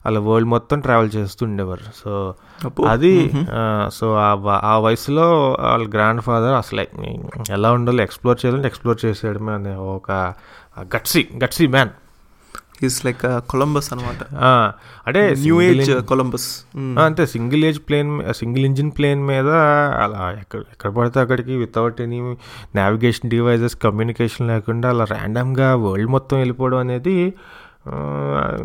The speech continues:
Speaker 1: తలుచుకుంటేనే భయం వేస్తుంది. So Elon Musk heavily influenced అన్నమాట.
Speaker 2: మరి,
Speaker 1: ఆ,
Speaker 2: మరి
Speaker 1: ఆ,
Speaker 2: fuel
Speaker 1: వాళ్ళు
Speaker 2: సరిపోయేదా చేతు?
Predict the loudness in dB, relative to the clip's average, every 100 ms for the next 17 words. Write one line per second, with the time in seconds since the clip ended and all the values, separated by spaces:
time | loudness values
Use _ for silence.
0 | -8 -6 -2 -2 0 0 2 4 4 4
1 | 0 -4 -10 -10 -12 -4 0 2 2 0
2 | 0 2 0 0 0 4 4 4 2 0
3 | 0 -2 -2 -4 -4 -6 -4 0 2 2
4 | 2 2 2 2 2 0 -2 -2 -2 0
5 | 0 0 -2 -4 -4